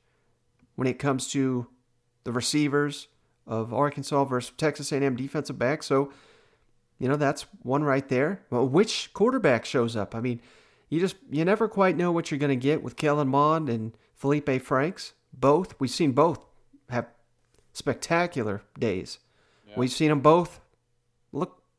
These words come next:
Speaker 1: really bad at times. So, you know, both these guys are playing at a high level, though, so not necessarily thinking they're gonna cost their team a victory or anything, but it's almost like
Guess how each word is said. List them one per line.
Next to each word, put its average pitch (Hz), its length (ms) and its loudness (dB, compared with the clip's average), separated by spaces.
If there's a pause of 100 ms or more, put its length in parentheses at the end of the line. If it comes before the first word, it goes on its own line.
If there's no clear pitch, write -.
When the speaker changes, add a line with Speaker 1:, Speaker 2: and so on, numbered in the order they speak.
(120)
Speaker 1:
really 175 240 2
bad 208 300 2
at - 120 -4
times. 110 320 -6
So, 139 300 0 (520)
you 147 60 -2
know, 147 60 4
both 214 240 4
these 220 160 -2
guys 180 240 2
are 139 60 -6
playing 160 280 0
at 131 100 2
a 127 40 0
high 143 140 2
level, 135 320 2
though, 113 180 -2
so 120 440 -2 (260)
not 156 300 0
necessarily 160 600 0
thinking 147 520 0 (540)
they're 139 120 0
gonna 131 340 2 (100)
cost 151 300 2
their 143 100 0
team 143 260 -2
a 110 140 -2 (140)
victory 185 320 0
or 120 80 0
anything, 120 460 -4
but 117 260 -4 (460)
it's - 80 -14
almost 165 280 0
like 147 260 2